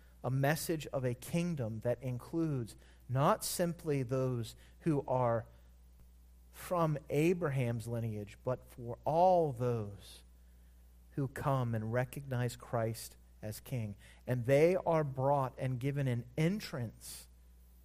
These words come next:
into the kingdom of which both Abraham, or of which Abraham, Isaac, and Jacob share. The book of Hebrews is a wonderful book, but Hebrews chapter eleven, what we consider the hall of faith,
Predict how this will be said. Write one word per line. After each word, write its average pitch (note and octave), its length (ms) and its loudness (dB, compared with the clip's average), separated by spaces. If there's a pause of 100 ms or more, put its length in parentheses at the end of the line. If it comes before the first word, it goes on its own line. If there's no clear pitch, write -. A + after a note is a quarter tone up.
(300)
into G3 360 2
the D#3+ 100 2
kingdom D#3+ 460 0
of C3+ 200 0
which C3+ 400 0
both C#3 260 4
Abraham, D3 600 4
or B2+ 200 2 (120)
of C3+ 200 0
which C#3+ 280 -2 (260)
Abraham, D#3+ 600 2
Isaac, D3+ 460 0
and B2+ 220 -2
Jacob D3+ 520 0 (2000)
share. B2 600 -2 (1600)
The C#3+ 60 -4
book F3+ 280 0
of C3+ 220 0 (440)
Hebrews C#3+ 460 0
is B2 80 -4
a C3 60 0
wonderful E3 520 0
book, C3 240 -2
but B2 100 -6
Hebrews G3 360 -4
chapter E3+ 340 0
eleven, C#3+ 260 2
what B2 120 -2
we D#3 120 0
consider D#3 500 -2
the C3+ 120 0
hall D3+ 320 0
of B2+ 80 -2
faith, C#3 540 0